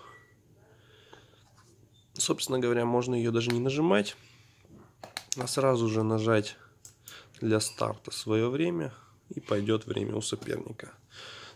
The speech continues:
Нажать кнопку "Здесь, пойдёт время у нас". Вот и всё.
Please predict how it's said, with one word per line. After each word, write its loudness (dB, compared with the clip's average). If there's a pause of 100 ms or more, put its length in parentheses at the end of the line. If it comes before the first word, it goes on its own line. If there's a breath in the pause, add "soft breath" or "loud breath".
(140 loud breath)
Нажать 2
кнопку -4 (480 loud breath)
"Здесь, -4
пойдёт -2
время 2
у -6
нас". -8 (1300 loud breath)
Вот -2
и 2
всё. -4